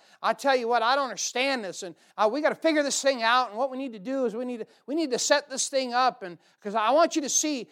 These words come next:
I want you to see, uh, if I'm right or not. You see that? And what happens is you go looking for others to agree with you, and it leads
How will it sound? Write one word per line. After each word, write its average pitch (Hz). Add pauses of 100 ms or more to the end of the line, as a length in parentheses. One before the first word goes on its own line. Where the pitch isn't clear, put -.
(100)
I 220
want 330
you 285
to 214
see, 302
uh, 190 (180)
if 220
I'm 247
right 240
or 196
not. 147 (1000)
You -
see 233
that? 240 (1040)
And 185
what 214
happens 285
is 196
you 208
go 294
looking 285
for 254
others 240
to 196
agree 277
with 254
you, 220
and 214
it 202
leads 285